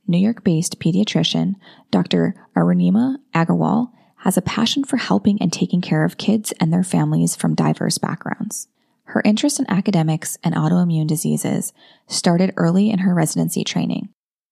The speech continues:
which prompted her to pursue fellowship to further her knowledge. From working at Children's Hospital of Los Angeles to Grenada, where she was part of the American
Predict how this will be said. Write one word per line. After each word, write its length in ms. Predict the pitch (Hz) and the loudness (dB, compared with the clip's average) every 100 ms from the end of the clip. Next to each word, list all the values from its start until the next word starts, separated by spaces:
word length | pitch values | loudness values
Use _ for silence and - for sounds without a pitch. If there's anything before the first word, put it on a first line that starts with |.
| - | -2
which 240 | 208 - | -2 0
prompted 340 | - 190 247 | 0 2 0
her 220 | - 180 170 | -2 0 0
to 160 | - | -2
pursue 560 | - 180 - 156 151 156 | -2 -2 0 0 0 -2
fellowship 640 | - 170 151 160 143 - | -2 0 2 0 -2 -2
to 100 | - | -4
further 380 | 170 - 160 - | -4 0 0 0
her 160 | - 87 | -2 0
knowledge. 500 | 98 101 - - - - - - - - | 0 0 -4 -8 -10 -14 -20 -20 -20 -8
From 220 | - 202 | -2 2
working 320 | 196 214 302 | 2 0 0
at 120 | 277 233 | -2 0
Children's 380 | 202 202 240 | -2 0 -2
Hospital 420 | - 190 - - 196 | -2 -2 -2 0 0
of 120 | 185 | 2
Los 220 | 175 - | 0 0
Angeles 600 | - 170 170 170 196 - - - | 0 0 2 0 -2 -6 -12 -2
to 180 | 185 | 0
Grenada, 540 | 185 202 165 156 170 196 _ | 2 2 2 2 0 -2 _
where 120 | 185 | -2
she 140 | 165 180 | 0 0
was 140 | 175 | -2
part 240 | - 170 185 | 0 0 0
of 120 | 185 | 2
the 140 | 175 | 0
American 580 | 175 170 180 185 214 208 | 0 0 0 0 -2 -2